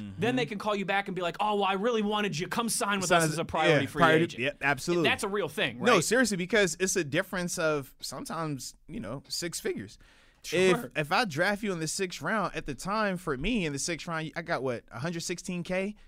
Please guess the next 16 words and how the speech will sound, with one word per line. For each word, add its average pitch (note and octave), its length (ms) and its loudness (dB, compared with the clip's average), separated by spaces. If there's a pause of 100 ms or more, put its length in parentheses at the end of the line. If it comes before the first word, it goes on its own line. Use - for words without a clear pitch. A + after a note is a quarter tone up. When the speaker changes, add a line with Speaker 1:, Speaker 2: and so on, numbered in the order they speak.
(120)
Speaker 1:
Mm-hmm. C3 180 -8
Speaker 2:
as D3 120 2
a C#3+ 40 0
signing F3 360 0
bonus. A#2+ 260 -4
Now D#3 140 4
that E3+ 180 0
number F3 240 2
has D3 240 2 (180)
definitely D#3 460 0
increased D3+ 400 0
Speaker 1:
It's C3+ 80 4
Speaker 2:
a - 20 2
lot E3+ 200 8
Speaker 1:
increased, - 180 0
yeah, C3+ 60 2